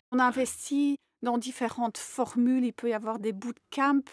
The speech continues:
Speaker 1: qui vont, par exemple, pour des sociétés internationales, bouger par pays tous les trimestres. Par exemple, ça dure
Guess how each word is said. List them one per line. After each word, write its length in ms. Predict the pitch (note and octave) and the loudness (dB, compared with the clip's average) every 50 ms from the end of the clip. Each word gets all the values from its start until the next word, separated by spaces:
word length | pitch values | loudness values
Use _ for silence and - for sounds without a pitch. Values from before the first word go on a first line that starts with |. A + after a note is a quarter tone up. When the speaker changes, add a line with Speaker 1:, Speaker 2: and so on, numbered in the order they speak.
| - _ - | -18 _ -14
Speaker 1:
qui 160 | - - B3 | -8 -6 -4
vont, 160 | A#3 B3 A#3+ | -2 -2 -2
par 160 | - A3 G#3+ | -2 -4 -8
exemple, 240 | - G#3+ A#3 A#3+ A#3 | -6 -6 -6 -6 -4
pour 120 | - A#3 | -4 -6
des 80 | G#3+ G#3+ | -6 -6
sociétés 520 | G3+ - A3+ G#3+ - - - - - A3 A3 - | -6 -6 -8 -8 -10 -10 -10 -6 -4 -4 -2 0
internationales, 880 | G#3+ A3 - - A3 A3+ A3 G#3+ G#3 - - - A3 A3 A#3 B3+ C4+ C4 | 0 -2 -2 -2 -6 -4 -4 -4 -4 -4 -6 -4 -4 -2 -2 0 0 0
bouger 540 | G#3+ G#3 B3 A#3+ A#3+ - - A#3+ B3 B3 A#3+ | -2 -4 -6 -8 -6 -4 -2 0 0 0 0
par 300 | - - G#3+ - - - _ _ | 0 -4 -4 -4 -6 -14 _ _
pays 340 | C4+ B3 A#3+ B3 C4 C4+ B3+ - - | -4 -2 0 0 0 -2 -2 -4 -14
tous 200 | - - B3+ A#3+ | -10 -6 -4 -2
les 120 | B3 A#3+ | -2 -2
trimestres. 680 | - - - - C#4 C4 C4+ D4 C#4+ C4+ - - - A#3 | -4 -6 -4 0 0 2 2 2 0 -2 -6 -10 -10 -10
Par 140 | - A3 G3 | -12 -10 -12
exemple, 260 | G#3 - G#3 G#3+ - | -10 -8 -8 -8 -6
ça 140 | - A#3+ A3 | -6 -6 -6
dure 300 | G#3 A#3+ B3 C4 B3+ | -4 -4 -4 -4 -6